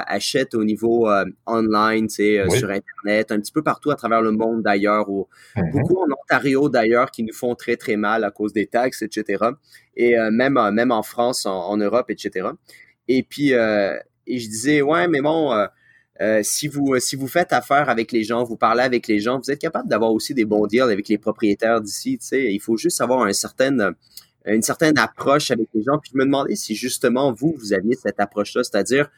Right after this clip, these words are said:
Speaker 1: tu t'es tellement créé une bonne communauté que t'as été capable de passer par-dessus Magic, puis les gens, finalement, ils viennent vers toi pour différentes affaires parce qu'ils te font confiance, parce que, euh, justement, tu leur apportes des bons conseils ou ils ont confiance en toi, tu sais.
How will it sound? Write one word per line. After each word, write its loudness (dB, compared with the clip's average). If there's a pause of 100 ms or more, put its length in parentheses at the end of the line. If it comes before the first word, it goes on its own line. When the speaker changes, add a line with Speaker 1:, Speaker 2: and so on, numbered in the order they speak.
(420)
Speaker 1:
tu -12
t'es 0
tellement 2
créé 2
une 2
bonne 2
communauté 2
que -20
t'as 4
été 2
capable 0
de 0
passer -2
par-dessus -2
Magic, 0
puis -6
les 2
gens, -2
finalement, -4
ils -4
viennent 0 (340)
vers 0
toi 2
pour -4
différentes -2
affaires 2
parce 0
qu'ils -4
te -20
font -2
confiance, -6
parce -2
que, 2 (420)
euh, 4
justement, 2
tu -4
leur 4
apportes 0
des 0
bons 0
conseils -4
ou -4
ils -2
ont -2
confiance -6
en -10
toi, -6
tu -12
sais. -14